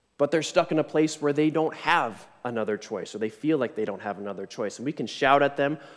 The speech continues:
all day long, and we can convince them online that their decision is wrong. But at the end of the day, we miss that that person is a human being who's lost, afraid, and very often in these situations, very,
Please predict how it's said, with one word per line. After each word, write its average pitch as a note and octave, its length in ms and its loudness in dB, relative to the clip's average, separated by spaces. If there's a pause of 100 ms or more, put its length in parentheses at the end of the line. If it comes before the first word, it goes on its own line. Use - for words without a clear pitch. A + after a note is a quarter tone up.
(100)
all C#3+ 200 4
day C#3+ 200 6
long, C#3 400 4
and C3+ 80 4
we C#3+ 80 6
can C#3+ 160 0
convince C3 480 0
them D3 240 2
online B2+ 580 4
that B2+ 140 2
their C3 100 0
decision D3 640 2 (300)
is A#2 200 0
wrong. C3 640 2 (880)
But C3+ 80 0
at D3 100 0
the D3 120 2
end F3+ 100 4
of E3+ 80 4
the D3 60 6
day, D#3+ 200 8
we D#3 160 4
miss E3 640 2 (180)
that B2 120 -2
that - 360 2
person D3 600 0 (280)
is C3 160 -4
a C3 40 0
human D3 440 0
being C#3 300 2
who's A2 200 -8
lost, A#2 520 0 (100)
afraid, D3+ 560 2
and B2 160 -8
very D3 300 2
often C3 340 0
in A2+ 60 -4
these A2+ 160 -6
situations, A2 640 -6
very, D3+ 560 2